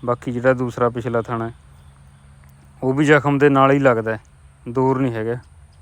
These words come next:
ਚਲੋ ਬੋਚ ਬਚਾ ਕੇ ਜਿਹੜਾ ਇਹਦਾ ਮਸਲਾ ਹੱਲ ਕਰਨਾ ਪਊਗਾ।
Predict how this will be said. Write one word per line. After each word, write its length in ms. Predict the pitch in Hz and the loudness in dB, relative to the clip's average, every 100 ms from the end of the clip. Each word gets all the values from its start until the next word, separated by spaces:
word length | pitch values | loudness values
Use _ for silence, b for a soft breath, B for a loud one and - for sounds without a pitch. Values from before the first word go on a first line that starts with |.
| - b b b b 127 | -20 b b b b -6
ਚਲੋ 180 | 127 | -4
ਬੋਚ 260 | 127 135 120 | 0 -2 -2
ਬਚਾ 280 | 120 139 123 | -4 0 0
ਕੇ 220 | - 127 | 0 -4
ਜਿਹੜਾ 200 | 123 127 | 0 0
ਇਹਦਾ 200 | 127 131 | 0 0
ਮਸਲਾ 360 | 131 123 123 120 | 0 -2 -2 0
ਹੱਲ 180 | 117 117 | -2 -4
ਕਰਨਾ 300 | 120 113 107 | -8 -8 -10
ਪਊਗਾ। 360 | 110 104 85 | -12 -14 -16